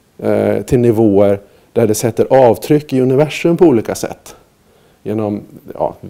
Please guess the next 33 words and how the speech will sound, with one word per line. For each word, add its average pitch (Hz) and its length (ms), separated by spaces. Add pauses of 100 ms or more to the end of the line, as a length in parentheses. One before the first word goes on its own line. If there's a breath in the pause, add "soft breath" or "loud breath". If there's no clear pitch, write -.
vi 101 200
kan 98 140
kalla 98 220
det 95 60
galaktisk 104 600
ingenjörskonst. 101 800
Det - 60
finns - 220
li-, 95 80 (160)
lite 98 240
olika 90 320
varianter 85 440
på 85 180
hur 95 100
den 87 200 (380 soft breath)
kan 98 140
te 90 220
sig. 92 220
Men 101 180 (300 soft breath)
det, - 80
eh, 98 640 (100)
det 110 100
viktiga 107 340
är 98 120 (800 soft breath)
här, 107 320 (500)
eh, 110 140 (1800)
vad 120 200
är 120 140
sannolikheten 110 720
att 104 140
en 104 80
sån 110 260
civilisation 101 680